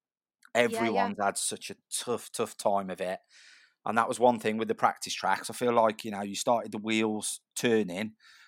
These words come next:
Speaker 2: and the industry's starting to, like, move a little bit, and everybody's waiting to see what everybody does. But my gut feeling, and hand on heart,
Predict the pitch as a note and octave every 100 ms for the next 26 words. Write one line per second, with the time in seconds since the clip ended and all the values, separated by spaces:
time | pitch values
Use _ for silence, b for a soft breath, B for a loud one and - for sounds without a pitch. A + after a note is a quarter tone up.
0 | b G2 G#2+ A2+ A#2 G#2+ - G#2 G#2+ -
1 | - A#2 A2 - G#2 - A2+ A2+ A2+ A2+
2 | A#2+ C3 C3+ C3 B2+ B2+ C#3+ C#3+ G#2+ A#2+
3 | A#2 C3+ C3 B2+ A#2+ A#2+ A#2+ B2 A2+ -
4 | B2+ B2 A2+ A#2+ B2+ B2+ A#2 A2+ A#2 A#2+
5 | A2+ - A#2 - B B B B B -
6 | C#3+ D3+ - D#3 - A#2+ G#2 G#2 G#2 G#2+
7 | A#2 A#2+ A#2+ G#2+ F#2+ F#2+ G2+